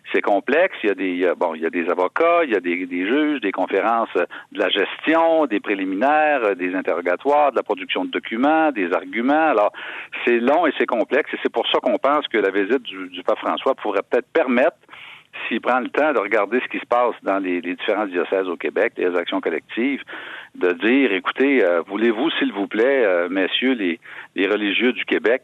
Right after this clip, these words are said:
euh, peut-être, euh, peser sur, sur l'accélérateur un peu pour régler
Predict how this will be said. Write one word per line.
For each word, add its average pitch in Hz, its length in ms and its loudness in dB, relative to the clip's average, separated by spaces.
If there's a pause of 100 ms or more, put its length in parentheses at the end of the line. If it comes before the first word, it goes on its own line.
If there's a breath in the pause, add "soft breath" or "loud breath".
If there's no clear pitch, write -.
euh, 78 500 0
peut-être, 117 440 0
euh, 80 200 0 (500 loud breath)
peser 104 300 -2
sur, 117 100 -4 (300)
sur - 140 -2
l'accélérateur 113 680 2
un 101 80 0
peu 139 160 -2
pour 98 160 -2
régler 107 320 0